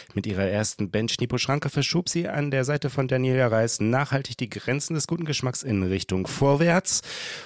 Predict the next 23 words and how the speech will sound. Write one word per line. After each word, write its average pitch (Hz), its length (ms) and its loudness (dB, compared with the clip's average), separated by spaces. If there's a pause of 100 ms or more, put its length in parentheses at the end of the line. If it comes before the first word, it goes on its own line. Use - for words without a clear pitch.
(120)
und 147 320 2
animierte 131 560 2
wie 117 80 -2
keine 156 260 -2
andere 139 360 -2
Band, 120 320 0
äh, 117 440 0
keine 143 280 0
andere 123 340 2
Band 110 240 0
ihrer 101 340 0 (380)
Generation 127 720 2
und 107 400 -4
ihres 92 400 -2
Umfelds 123 640 0
zu 107 200 2 (320)
Konzertbesuchen, 127 840 2
Plattenkäufen - 560 0
und 117 200 0 (240)
Streamings. - 840 0
Ich - 140 -6
behaupte 147 360 4
außerdem, 135 440 4